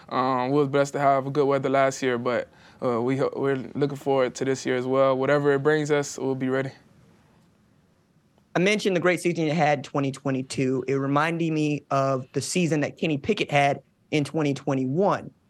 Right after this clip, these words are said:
Speaker 2: Now, he came out and went in the N F L draft, got drafted in the first round. You chose to return to Washington.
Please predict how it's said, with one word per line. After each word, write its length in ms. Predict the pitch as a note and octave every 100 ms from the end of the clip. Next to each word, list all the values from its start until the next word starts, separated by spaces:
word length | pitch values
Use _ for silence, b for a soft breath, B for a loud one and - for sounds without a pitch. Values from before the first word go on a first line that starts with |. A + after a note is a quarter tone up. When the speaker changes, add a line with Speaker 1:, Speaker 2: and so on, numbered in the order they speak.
| _
Speaker 2:
Now, 100 | D3
he 200 | C#3 G#3
came 280 | A#3+ A#3 F#3+
out 320 | F#3+ E3+ -
and 260 | D#3 D3+ C3+ -
went 240 | - D#3 F3
in 60 |
the 80 | E3
N 80 | D#3+
F 180 | D3+ D3
L 80 | C#3
draft, 340 | C#3 C#3+ C#3
got 180 | C#3 B2
drafted 280 | C#3 C3+ C#3
in 60 |
the 80 | C3
first 260 | C3+ C3 C3
round. 340 | D3 C#3+ - b -
You 180 | D#3 C4+
chose 320 | - A#3 A3
to 60 | G3
return 380 | F3+ F#3 E3 D#3
to 80 |
Washington. 800 | C#3 E3 G3 G3+ D3+ C3 A#2 G2